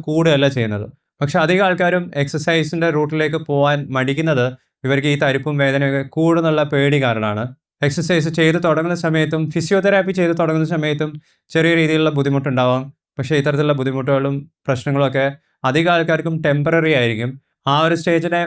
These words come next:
മറികടക്കാൻ പറ്റുന്നുണ്ടെന്നുണ്ടെങ്കിൽ തരിപ്പും വേദനയൊക്കെ അധികം ആൾക്കാർക്കും കുറച്ചും കൂടി ഈസിലിയും ഇഫക്റ്റീവ്ലിയും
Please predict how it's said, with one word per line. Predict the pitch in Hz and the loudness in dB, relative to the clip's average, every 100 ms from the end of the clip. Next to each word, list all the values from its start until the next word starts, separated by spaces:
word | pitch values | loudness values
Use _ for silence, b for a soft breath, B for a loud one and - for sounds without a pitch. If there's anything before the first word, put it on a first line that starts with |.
| 135 | -2
മറികടക്കാൻ | 147 165 190 185 185 | 0 2 2 2 0
പറ്റുന്നുണ്ടെന്നുണ്ടെങ്കിൽ | 165 151 147 139 135 127 123 123 127 _ - | 0 0 0 0 -2 -2 -2 -2 -4 _ -6
തരിപ്പും | 151 165 196 180 | -2 -2 0 0
വേദനയൊക്കെ | 170 165 156 147 | 2 0 0 2
അധികം | 147 151 | 2 2
ആൾക്കാർക്കും | 139 139 131 135 | 2 0 -2 -4
കുറച്ചും | 135 131 131 | -6 -6 -4
കൂടി | 127 123 | -2 -2
ഈസിലിയും | 123 131 131 139 139 127 | -2 -2 -4 -4 -8 -6
ഇഫക്റ്റീവ്ലിയും | 175 165 180 165 139 127 | -2 -2 0 0 2 -2